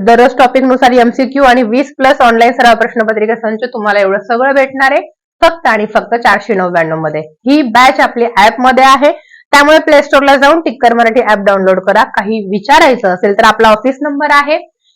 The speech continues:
एट टू डबल थ्री डबल झिरो सेवन थ्री सेवन थ्री, या नंबरवर कॉल करा,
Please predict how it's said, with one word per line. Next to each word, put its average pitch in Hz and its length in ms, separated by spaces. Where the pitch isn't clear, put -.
एट 269 340
टू 311 120
डबल 285 320
थ्री 285 160
डबल 262 340
झिरो 254 260
सेवन 247 360
थ्री 247 100
सेवन 277 400
थ्री, 220 180
या 202 80
नंबरवर 202 580
कॉल 185 180
करा, 233 360